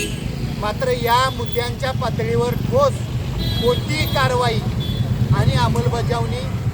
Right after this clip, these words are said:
गट विस-, विकास अधिकारी यांनी केलेली नाही. त्यांनी मोगमपणे आम्हाला पत्र देऊन यामध्ये कोणताही दोष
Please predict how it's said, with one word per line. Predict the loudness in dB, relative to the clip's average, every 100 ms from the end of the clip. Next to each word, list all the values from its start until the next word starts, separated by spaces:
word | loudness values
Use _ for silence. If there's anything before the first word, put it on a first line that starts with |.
| -2 -4 -2 0
गट | 0 2
विस-, | 0 0
विकास | 0 0 0 2 2 2
अधिकारी | 0 0 0 0 2 2
यांनी | 2 2
केलेली | 2 2 2 4 2 2
नाही. | 2 2 2 2 2 2 2 2 2 2 2
त्यांनी | 2 2 2
मोगमपणे | 2 2 2 2 2 2 2
आम्हाला | 2 2 2
पत्र | 2 0 2 2
देऊन | 0 0 0 0 0 0 0 0 0 0 0 0 0 0
यामध्ये | 2 2 2 2
कोणताही | 0 0 0 0 0
दोष | 2 0